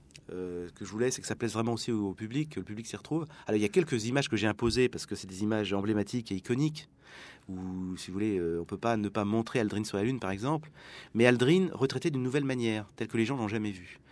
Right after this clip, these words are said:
Euh, on voit, euh, des images d'Apollo qu'ils croient avoir vues, ils vont reconnaître, en fait. Quand ils vont ouvrir le bouquin, ils vont dire, « Ah, mais tiens, celle-là, ça me dit quelque chose. » Mais il va la voir dans le cadre d'un, d'un truc plus vaste, il dit, « Ah, ben tiens, il y avait tout ça autour. »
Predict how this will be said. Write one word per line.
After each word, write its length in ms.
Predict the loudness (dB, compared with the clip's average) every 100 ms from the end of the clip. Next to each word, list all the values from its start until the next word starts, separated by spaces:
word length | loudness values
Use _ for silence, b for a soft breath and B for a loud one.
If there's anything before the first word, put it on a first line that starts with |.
| B B B
Euh, 240 | -4 0 0
on 160 | 0 -2
voit, 460 | 0 4 4 4
euh, 180 | 4 2
des 200 | 0 -2
images 200 | 0 0
d'Apollo 340 | -2 0 2 2
qu'ils 160 | -4
croient 220 | 0 6
avoir 260 | 6 6 2
vues, 220 | 0 -4 -4
ils 80 | -4
vont 100 | -4
reconnaître, 480 | 0 4 4 4 0
en 40 |
fait. 180 | -4 -4
Quand 140 | -2
ils 40 | 2
vont 60 |
ouvrir 220 | 2 2 2
le 60 |
bouquin, 240 | 2 0 0
ils 40 |
vont 80 | 2
dire, « 120 | 2
Ah, 100 | 6
mais 80 | 6
tiens, 260 | 6 4 2 B B B
celle-là, 220 | 8 8
ça 100 | 8
me 60 | 6
dit 100 | 4
quelque 220 | 2 0
chose. » 380 | 0 2 0 -4 B B
Mais 60 | 0
il 60 | 6
va 80 |
la 100 | 6
voir 300 | 8 8 6
dans 100 | 6
le 60 | 2
cadre 340 | 4 4 4
d'un, 80 | 4
d'un 300 | 0 0 -2
truc 200 | -4 -10 -6
plus 140 | 2
vaste, 340 | 6 6 4
il 60 | -4
dit, « 60 | 2
Ah, 140 | 4 4
ben 80 |
tiens, 260 | 4 2 2
il 60 | 2
y 40 |
avait 100 | 2
tout 80 | 2
ça 120 | 6
autour. » 340 | 6 6 2